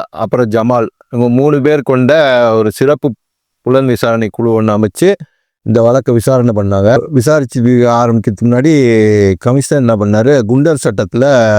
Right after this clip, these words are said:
அவரை சிறையில் அடைச்சிட்டாங்க. யார? ஞானசேகரனை. இந்த மூணு ஐ பி எஸ் ஆபீசரும் விசாரிச்சு, அஹ், பிப்ரவரி இருபத்தி நாலாம் தேதி சைதாப்பேட்டை குற்றவியல், ஒன்பதாவது குற்றவியல் நீதிமன்றத்துல வந்து குற்றப்பத்திரிகை தாக்கல் செய்றாங்க.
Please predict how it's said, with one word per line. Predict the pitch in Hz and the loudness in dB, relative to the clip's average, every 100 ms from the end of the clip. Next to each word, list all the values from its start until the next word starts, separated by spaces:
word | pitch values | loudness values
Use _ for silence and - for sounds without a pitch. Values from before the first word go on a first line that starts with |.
| 101 98 | 2 2
அவரை | 98 101 98 | 2 2 0
சிறையில் | 92 110 117 110 | 0 0 0 0
அடைச்சிட்டாங்க. | 87 - 98 82 - _ _ _ | -2 -6 -8 -8 -10 _ _ _
யார? | 104 107 107 110 | -2 0 2 2
ஞானசேகரனை. | 110 117 120 110 98 87 85 _ _ _ 120 | 0 0 -2 -2 -2 -4 -6 _ _ _ -2
இந்த | 127 | 0
மூணு | 127 156 170 160 | 2 2 0 0
ஐ | 151 165 | 0 0
பி | 151 | 0
எஸ் | 170 - | -2 -2
ஆபீசரும் | 151 143 - 147 | -2 -2 -2 -2
விசாரிச்சு, | 131 - 156 135 - 170 170 143 127 120 110 107 95 _ _ _ - | 0 0 0 -2 -2 -2 0 2 2 2 2 0 -2 _ _ _ -10
அஹ், | 147 147 143 | -4 0 0
பிப்ரவரி | 160 147 185 180 151 | -2 -2 0 2 2
இருபத்தி | 147 165 151 | 2 0 -2
நாலாம் | 147 135 131 | -2 0 2
தேதி | 135 135 165 | 0 2 0
சைதாப்பேட்டை | - 143 160 165 - 127 - 143 | 0 0 0 0 -2 -4 -2 -4
குற்றவியல், | 139 - 156 139 139 104 | -4 -4 0 2 0 -2
ஒன்பதாவது | - 120 147 156 147 139 127 | -4 0 2 2 2 0 -2
குற்றவியல் | 117 143 143 135 123 | -4 -2 0 0 0
நீதிமன்றத்துல | 127 127 123 117 113 - 113 | 0 0 0 0 -4 -2 0
வந்து | 117 135 151 | 0 0 -2
குற்றப்பத்திரிகை | 127 151 131 120 113 107 110 | -4 -2 -2 -2 -4 -4 -4
தாக்கல் | - 120 131 117 | -4 -4 -4 -4
செய்றாங்க. | 110 101 95 | -2 -2 -2